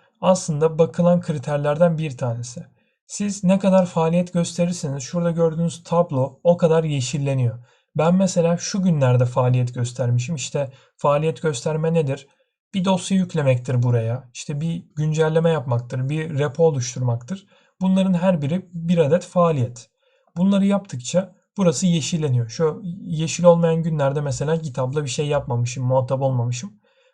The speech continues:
Ama şu günlerde böyle bol bol bir şeyler yüklemişim, bir şeyler yapmışım.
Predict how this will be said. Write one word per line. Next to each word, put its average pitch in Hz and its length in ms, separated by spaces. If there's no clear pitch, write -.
Ama 170 180
şu 180 200
günlerde 147 480
böyle 156 400
bol 143 240
bol 151 180
bir 127 60
şeyler 147 320
yüklemişim, 139 640
bir 139 40
şeyler 143 280
yapmışım. 135 480